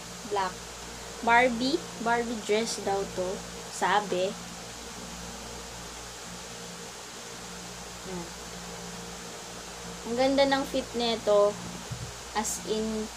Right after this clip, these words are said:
bodycon kasi siya. Kaya, maganda talaga yung fit niya. Which is, magkakaroon ka ng shape, girl. Magkakaroon ka ng shape dahil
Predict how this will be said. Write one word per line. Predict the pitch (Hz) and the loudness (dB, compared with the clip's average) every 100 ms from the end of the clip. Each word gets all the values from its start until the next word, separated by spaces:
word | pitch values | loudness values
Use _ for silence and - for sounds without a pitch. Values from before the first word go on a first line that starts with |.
| - - - - - - - - - 214 | -10 -10 -10 -10 -10 -10 -10 -10 -2 6
bodycon | 240 240 254 254 247 240 | 8 8 4 4 2 0
kasi | 226 226 | -2 0
siya. | 208 - 175 175 185 - - - - - | 0 0 2 2 0 -6 -10 -10 -8 -4
Kaya, | 190 190 185 180 175 - - - - - | -2 0 2 0 0 -4 -10 -10 -10 -6
maganda | 185 196 196 190 | -4 -2 -2 -2
talaga | 190 190 190 | 0 0 0
yung | 190 190 190 | 0 -2 -4
fit | - 180 170 175 | -6 -6 -6 -4
niya. | 170 170 185 - - - - - | -4 -4 -6 -10 -10 -10 -10 -6
Which | 220 233 | -2 0
is, | 226 - | -2 -2
magkakaroon | 226 226 214 226 226 220 | 0 0 0 0 0 0
ka | 214 | 0
ng | 208 208 | -2 -4
shape, | - - 220 220 226 - - - | -6 -2 2 2 0 -6 -12 -2
girl. | 202 208 208 190 175 175 - - - - - - - - - - - - - | 2 4 4 2 0 -4 -8 -10 -10 -10 -10 -10 -10 -10 -10 -10 -8 -8 -4
Magkakaroon | 202 196 208 214 208 | -2 2 2 2 0
ka | 208 | 0
ng | 208 214 | 0 -2
shape | 214 202 196 - | -2 -2 -2 0
dahil | 202 202 | 0 2